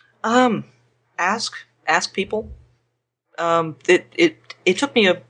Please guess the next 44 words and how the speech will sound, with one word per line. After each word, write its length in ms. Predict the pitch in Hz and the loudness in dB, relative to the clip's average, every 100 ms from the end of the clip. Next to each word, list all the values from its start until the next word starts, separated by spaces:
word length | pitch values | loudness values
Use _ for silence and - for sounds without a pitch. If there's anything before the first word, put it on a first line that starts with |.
| - | -4
remarkably 440 | 165 185 196 196 170 | 2 2 2 0 2
long 240 | 156 156 | 2 0
time 260 | 156 147 147 | -2 -4 -4
to 80 | 143 | -8
come 220 | - 147 | -6 -4
around 260 | 139 139 | 0 -2
to 100 | 143 | -2
this. 340 | 135 135 143 - | -2 -2 -2 0
Um, 280 | 147 143 139 - | 0 -2 -4 0
people 340 | 214 165 151 | 2 4 2
at, 220 | 143 - | 0 -4
uh, 220 | 139 139 135 - - - - | -4 -4 -6 -14 -20 -20 -10
fabric 300 | - 170 151 | 0 0 0
stores 420 | - 160 151 151 - | 0 2 2 0 0
would 300 | 151 139 - | -2 -2 -6
ask 220 | 139 139 | -4 -4
me, 80 | 143 | -2
"So 160 | 135 247 | 2 2
what 140 | 233 | 2
are 20 | |
you 100 | 226 | 0
making?" 440 | 214 220 190 139 135 | -2 -2 -4 -8 -10
And 200 | 139 139 | -10 -2
I 100 | 147 | 0
would 140 | 151 | 0
just 280 | 147 143 - | 0 -6 -6
kind 200 | - 151 | -4 -2
of 100 | 139 | -2
mumble 300 | 147 143 139 | -2 0 -2
some 180 | - 147 | -2 0
non-committal 560 | 143 139 143 143 135 143 | 0 0 -2 -4 0 2
answer 340 | 143 139 139 | 0 -2 -4
because 320 | 139 143 139 | -6 -4 0
I, 160 | 139 139 - - - - | 0 0 -6 -16 -12 -2
I 100 | 165 | 0
didn't, 320 | 175 185 160 | 2 0 0
you 80 | 170 | 0
know, 180 | 160 151 | 2 2
just 180 | 143 151 | 0 0
want 160 | 156 147 | 0 2
to 100 | 147 | 0
out 140 | 160 | -2
and 160 | - 135 | -4 -2
say, 480 | - 160 143 156 | 2 2 2 -2